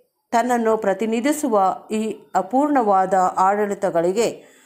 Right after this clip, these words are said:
ತನ್ನನ್ನು ಜವಾಬ್ದಾರನನ್ನಾಗಿ ಎಂದೂ ಮಾಡಿಕೊಂಡಿಲ್ಲ. ಏಕೆಂದರೆ ಅವುಗಳು ಆತನ ರಾಜ್ಯವಲ್ಲ. ಪರಲೋಕದ ದೇವರು ತನ್ನ ರಾಜ್ಯವನ್ನು ಮಹಿಮೆ ಹೊಂದಿದ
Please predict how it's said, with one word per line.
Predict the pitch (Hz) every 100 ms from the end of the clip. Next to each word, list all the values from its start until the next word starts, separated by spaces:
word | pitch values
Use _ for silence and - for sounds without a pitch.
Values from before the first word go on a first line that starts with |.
| _ _ _ -
ತನ್ನನ್ನು | 240 240 220 202
ಜವಾಬ್ದಾರನನ್ನಾಗಿ | 185 190 196 247 214 202 214 202 196 180 175 185 214 190 190
ಎಂದೂ | 190 175 190 208 240 269
ಮಾಡಿಕೊಂಡಿಲ್ಲ. | - 180 180 180 170 160 156 156 - - _ _ _ _ _ _ _ _ _ _ - - _ -
ಏಕೆಂದರೆ | 190 226 247 190 185 175 180 202 -
ಅವುಗಳು | 196 214 214 214
ಆತನ | - 196 247 277 233
ರಾಜ್ಯವಲ್ಲ. | 202 180 165 170 160 160 156 - - _ _ _ _
ಪರಲೋಕದ | 208 214 247 269 294 285 220 185
ದೇವರು | 190 175 175 165 185 - _
ತನ್ನ | 196 185
ರಾಜ್ಯವನ್ನು | 185 190 226 208 226 202 190 185
ಮಹಿಮೆ | 165 190 240 -
ಹೊಂದಿದ | 196 196 196 180